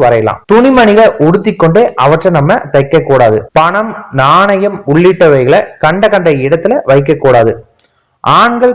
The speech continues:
பணம் வைக்கும் பர்ஸை ஏடிஎம் கார்டுலயும் பின்புறத்தில் வைத்துக் கொள்ள கூடாது. சட்டையோட உள் பாக்கெட்ல வைத்துக் கொள்றது தான் ரொம்ப ரொம்ப நல்லது. சுண்ணாம்பு இல்லாம வெற்றிலை போடக்கூடாது. பிரம்மச்சாரிகள் தாம்பலம் தரிக்கவே கூடாது. அக்னியை வாயால்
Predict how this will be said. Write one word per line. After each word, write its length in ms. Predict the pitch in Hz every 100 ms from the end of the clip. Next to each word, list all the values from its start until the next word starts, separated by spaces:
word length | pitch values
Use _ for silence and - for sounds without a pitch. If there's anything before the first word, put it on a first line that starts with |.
| -
பணம் 200 | 202 190
வைக்கும் 300 | 190 175 165 139
பர்ஸை 380 | 131 - 190 262 - 135
ஏடிஎம் 400 | 151 180 208 196 -
கார்டுலயும் 440 | 147 139 147 220 -
பின்புறத்தில் 520 | 175 180 185 180 170
வைத்துக் 260 | 139 143 139
கொள்ள 140 | 156 175 -
கூடாது. 340 | 139 123 110 - _ _ _ _ _
சட்டையோட 560 | - - 185 254 208 202 226
உள் 240 | 156 214 208
பாக்கெட்ல 400 | 190 170 165 143
வைத்துக் 300 | 139 139 160
கொள்றது 260 | 135 120 -
தான் 140 | 262 - 123
ரொம்ப 200 | 139 147
ரொம்ப 180 | 135 165 135
நல்லது. 300 | 113 110 156
சுண்ணாம்பு 440 | 226 254 247 240 208 151
இல்லாம 400 | 175 165 160 220 -
வெற்றிலை 360 | 139 139 175 202 202
போடக்கூடாது. 600 | 147 156 147 135 117 160 - - _ _ -
பிரம்மச்சாரிகள் 880 | 135 170 220 247 247 185 156 147 208 - 143
தாம்பலம் 460 | 156 190 190 220 202
தரிக்கவே 420 | 147 151 151 147 147
கூடாது. 420 | 127 117 104 104 - - 117
அக்னியை 440 | 170 185 220 226 214 -
வாயால் 480 | 143 165 180 196